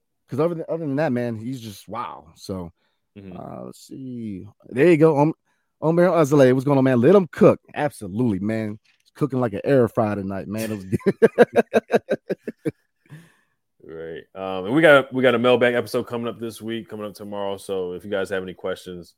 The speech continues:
Speaker 2: um, definitely, definitely put 'em down there for sure. We'll answer 'em tomorrow and the rest of the week. Um, Chimp says, "Yeah, Wizards are rolling six on the bounce."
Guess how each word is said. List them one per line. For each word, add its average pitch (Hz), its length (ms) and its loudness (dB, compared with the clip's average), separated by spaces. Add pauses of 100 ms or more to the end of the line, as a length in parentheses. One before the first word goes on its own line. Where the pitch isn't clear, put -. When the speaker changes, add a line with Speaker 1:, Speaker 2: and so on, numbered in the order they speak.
(540)
Speaker 2:
um, 85 480 -14
definitely, 95 520 0
definitely 87 400 -6
put 90 180 -10
'em 87 100 -12
down 85 300 -8
there 82 120 -12
for 80 140 -20
sure. 85 320 -10
We'll 85 140 -10
answer 87 320 -14
'em 82 80 -16
tomorrow 82 420 -16
and 80 80 -18
the 80 40 -16
rest 82 260 -14
of 80 80 -16
the 80 60 -14
week. 85 280 -10 (800)
Um, 85 540 -6 (840)
Chimp 107 420 0
says, 98 560 2
"Yeah, 98 140 -2
Wizards 95 280 -4
are 92 140 -4
rolling 92 420 -6 (200)
six - 720 -2 (680)
on 110 220 -2
the 98 80 -6
bounce." 123 960 -2